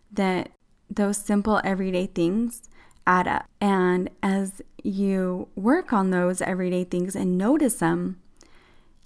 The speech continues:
you'll be able to start feeling proud of yourself, and you'll be able to see that you're accomplishing things every day. You're accomplishing good things every day, and it's gonna start to matter to you.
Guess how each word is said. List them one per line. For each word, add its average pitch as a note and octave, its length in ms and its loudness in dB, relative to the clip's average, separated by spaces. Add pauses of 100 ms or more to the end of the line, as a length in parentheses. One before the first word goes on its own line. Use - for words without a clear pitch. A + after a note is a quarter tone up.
(140)
you'll A3 180 6
be C4+ 100 4
able B3+ 120 4
to A3 120 2
start F#3+ 320 -2
feeling F#3+ 240 -2
proud F#3 280 0
of F3 120 -4
yourself, F3 640 -4
and G3+ 140 0
you'll A3 100 0
be B3 140 0
able A3+ 180 0
to G#3 80 -6
see G3 580 -2 (100)
that F3 100 -2
you're F3+ 160 0
accomplishing F3+ 720 -2
things F3 380 -4
every F#3 360 -4
day. - 320 -6 (160)
You're A3+ 180 0
accomplishing A3 560 0
good G#3+ 320 -2
things - 340 -6
every - 280 -8
day, A2+ 300 -10 (260)
and F#3 120 2
it's - 160 -4
gonna A#3 200 2
start G3 300 -2
to G3 100 -6
matter G3 340 2
to F3+ 220 -6
you. G3 300 -4